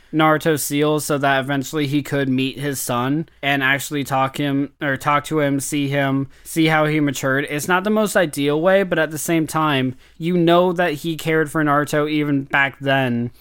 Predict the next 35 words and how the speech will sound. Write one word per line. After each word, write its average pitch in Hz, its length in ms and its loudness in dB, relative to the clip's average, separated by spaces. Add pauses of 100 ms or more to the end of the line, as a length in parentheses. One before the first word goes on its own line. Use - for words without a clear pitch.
(140)
Like, 147 260 0
yeah, 160 560 0
he 160 520 -4
wished 180 440 0
that 190 160 4
it 156 120 2
wouldn't 165 220 2
get 156 160 2
to 160 100 -10
that 147 200 2
point 147 360 0
to 143 80 -8
where 139 180 2
Eight 135 180 -2
Tails 143 320 -2
would 131 140 -4
sprout, 131 460 0 (220)
but 165 100 4
at 170 100 4
the 165 80 -6
same 175 240 2
time, 165 280 2
he 165 180 2
wanted 165 400 0
to 165 100 0
meet 151 280 2
Naruto. 131 480 -2
He 123 100 -6
wanted 156 360 0
to 160 100 -2
see 156 340 0
his 143 220 -4
son 135 340 0
grow. 117 480 -4 (180)
He 165 420 0